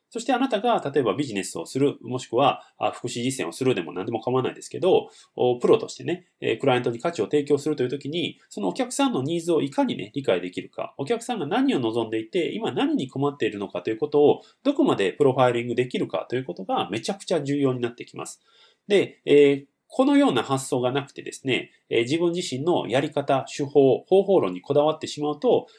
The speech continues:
いつまでも目的を達成できないという状況になってしまう。なので、大事なのは目的、ゴールです。そのための手段と、お、方法論は柔軟に選択するという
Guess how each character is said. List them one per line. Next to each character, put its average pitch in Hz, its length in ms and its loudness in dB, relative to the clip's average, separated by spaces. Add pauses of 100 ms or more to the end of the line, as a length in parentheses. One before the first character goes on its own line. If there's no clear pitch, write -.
い 294 80 -6
つ - 120 -6
ま 180 100 0
で 254 80 2
も 160 220 2
目 127 160 -2
的 117 480 -6
を 156 260 2
達 113 240 -6
成 107 120 -2
で 95 120 -6
き 190 100 -8
な 165 80 2
い 92 80 -4
と - 200 -8
い 101 100 -4
う - 40 -4
状 95 120 -2
況 117 180 -8
に 90 80 -8
な 87 80 -8
っ - 40 -14
て - 100 -20
し - 120 -20
ま 78 100 -10
う。 - 20 -20 (480)
な 156 80 -4
の 151 80 0
で、 170 320 2
大 131 240 4
事 135 100 -4
な 120 100 -2
の 131 100 -2
は 160 340 2
目 101 180 -6
的、 - 420 -10 (260)
ゴ 104 180 2
ー 92 40 -2
ル 90 300 -6
で 92 120 -2
す。 - 180 -14 (260)
そ - 140 -2
の 262 60 2
た 277 100 4
め 277 100 4
の 208 180 2
手 - 140 -4
段 139 260 0
と、 190 120 6
お、 110 380 4
方 170 160 6
法 170 140 2
論 104 180 0
は 135 200 2
柔 180 200 -2
軟 202 180 -2
に 202 80 -4
選 196 180 -6
択 196 220 -2
す - 80 -4
る 214 80 -6
と 151 80 -2
い 107 60 -2
う - 60 -14